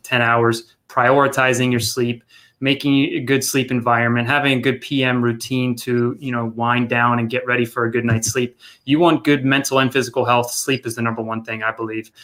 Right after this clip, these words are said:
Um, and then, you know, physical health. You know, I, I've seen studies and people talk about,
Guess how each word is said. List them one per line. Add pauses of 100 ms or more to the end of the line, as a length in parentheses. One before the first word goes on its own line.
(200)
Um,
and
then, (240)
you
know,
physical
health. (420)
You
know,
I,
I've
seen
studies
and
people
talk
about,